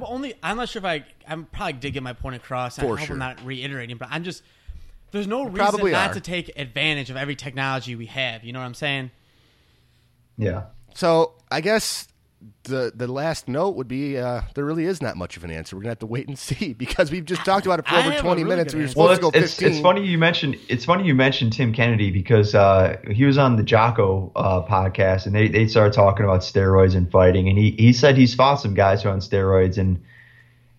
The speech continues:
Speaker 3: he, he's, he's not, he's not really for it. Um, he, he's actually against steroid use. And he said, when you fight, when you fight a guy on steroids, uh, you can tell, you can tell there's just something more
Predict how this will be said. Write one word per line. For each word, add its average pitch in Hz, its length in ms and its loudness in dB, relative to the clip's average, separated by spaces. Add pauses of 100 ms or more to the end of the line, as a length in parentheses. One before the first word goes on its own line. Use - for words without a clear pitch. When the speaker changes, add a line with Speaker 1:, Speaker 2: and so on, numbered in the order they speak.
(240)
Speaker 3:
he, 113 140 6
he's, 127 200 8
he's 123 240 6
not, 139 320 4
he's 120 140 0
not 135 320 2
really 120 220 0
for 110 320 0
it. - 360 -12
Um, 95 540 2
he, 98 160 -4
he's 107 200 0
actually 104 320 2
against 104 360 -2
steroid 98 340 0
use. 98 420 -2 (280)
And 107 140 2
he 120 100 6
said, 117 180 4
when 107 120 6
you 135 120 4
fight, 123 380 2
when 113 80 -4
you 127 100 0
fight 117 240 4
a 127 60 2
guy 120 300 2
on 104 60 -4
steroids, 123 640 2 (360)
uh, 101 600 4
you 117 120 -2
can 104 160 -6
tell, 95 440 0
you 110 120 -2
can 110 160 -4
tell 101 300 4
there's 95 220 -2
just 92 260 -8
something 107 420 2
more 98 540 2